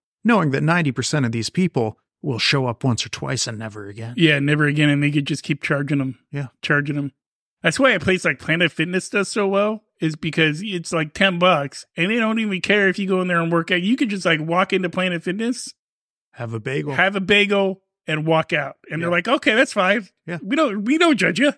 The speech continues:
Speaker 1: No.
Speaker 2: I don't care what people, like, working out say. That is the fucking most brilliant plan.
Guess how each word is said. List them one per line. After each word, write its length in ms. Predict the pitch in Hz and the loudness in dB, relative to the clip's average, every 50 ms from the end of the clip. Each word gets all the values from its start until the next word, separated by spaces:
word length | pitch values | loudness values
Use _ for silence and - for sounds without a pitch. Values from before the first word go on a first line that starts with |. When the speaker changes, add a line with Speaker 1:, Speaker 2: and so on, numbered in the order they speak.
| _ _ _ | _ _ _
Speaker 1:
No. 260 | 151 160 175 165 - _ _ _ _ _ _ _ _ _ _ _ _ _ _ _ | -12 -10 -10 -12 -14 _ _ _ _ _ _ _ _ _ _ _ _ _ _ _
Speaker 2:
I 100 | - 196 | 0 0
don't 160 | 233 233 214 | 0 -2 -4
care 200 | - - 208 196 | 0 2 2 4
what 160 | 185 170 147 | 4 0 -2
people, 440 | - 165 165 - 160 156 156 151 160 - | -2 -6 -4 0 0 0 2 0 -2 -2
like, 220 | - 156 151 147 151 | 0 0 0 0 0
working 320 | 151 156 160 165 - 147 | 0 0 0 0 0 -2
out 180 | 147 147 147 139 | -2 -2 -4 -6
say. 380 | - - 143 143 147 151 165 - | -6 -4 -2 -2 -2 -2 -2 0
That 160 | 147 156 185 | 0 2 2
is 160 | 196 190 - | 2 -2 -4
the 140 | - - 165 | -2 -4 -4
fucking 340 | - - 160 147 - 160 147 | -2 -2 -6 -4 -4 -4 -4
most 240 | 147 139 131 - _ _ _ | -2 -4 -6 -10 _ _ _
brilliant 640 | - 175 160 156 156 160 165 170 165 170 185 254 - _ _ _ _ _ _ _ _ _ _ _ _ _ | -6 -2 -2 0 2 4 4 4 2 0 -2 -6 -10 _ _ _ _ _ _ _ _ _ _ _ _ _
plan. 640 | - - 165 156 147 147 143 135 127 127 123 123 | -6 -2 0 2 2 2 0 -2 -6 -10 -12 -14